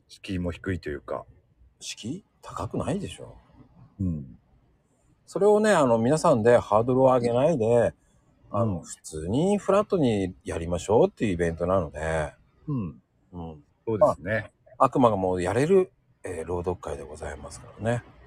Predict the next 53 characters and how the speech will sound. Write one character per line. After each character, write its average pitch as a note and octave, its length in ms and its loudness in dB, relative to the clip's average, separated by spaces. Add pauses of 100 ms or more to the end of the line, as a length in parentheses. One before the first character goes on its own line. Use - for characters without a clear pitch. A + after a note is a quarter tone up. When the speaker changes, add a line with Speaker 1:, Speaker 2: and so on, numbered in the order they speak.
(120)
Speaker 1:
そ - 80 -8
う - 20 -2
で G2 120 2
す。 - 440 -12
Speaker 2:
う B2+ 100 4
ん。 - 100 0 (760)
ま G3+ 120 8
あ、 C3 100 2 (280)
そ - 180 -4
ん D#3+ 60 0
な D3+ 260 10
話 C#3 320 2
を C3+ 80 2
し - 120 -6
て A#2+ 100 -2
る A2+ 80 0
よ A#2 100 2
り G#2+ 80 -6
か F2+ 100 0
は、 E2+ 60 4
ま G#2 200 2
あ、 F#2 80 -6 (100)
ま G2+ 160 -2
と - 80 -2
も A2+ 120 2
な A2 120 2
話 A2 320 -4
を G2 40 -2
し - 140 -8
な F2+ 80 -2
い E2+ 60 -6
と - 80 -14
ね、 F#2+ 240 -2 (240)
「何 G#2 180 -8
や F2 120 -4
っ - 20 -18
て B2+ 160 -2
ん C3+ 40 0
だ G#2+ 80 -2
こ F2+ 140 -6
い E2+ 40 -8
つ - 140 -10
ら」 D#2+ 160 -2
っ - 40 -12
て - 160 -4
思 E2+ 180 -2
っ E2 60 -4
ち - 80 -14
ゃ - 120 -12
う - 60 -18
か - 60 -10
ら A3 80 -6
ね。 G3+ 280 0